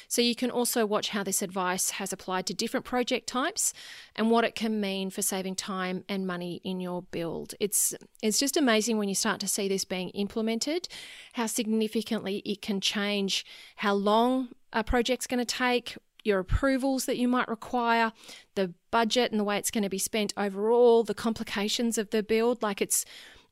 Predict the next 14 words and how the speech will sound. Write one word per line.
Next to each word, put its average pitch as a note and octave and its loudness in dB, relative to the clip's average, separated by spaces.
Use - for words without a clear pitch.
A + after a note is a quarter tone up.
it's G#3 2
about A#3 2
being A#3 2
strategic A3 0
about G3+ -2
how G#3 -4
you G#3 -2
go G3 0
along G3+ 4
the G3+ -2
design F#3+ -2
route F#3+ -4
and F#3+ -6
process. - -4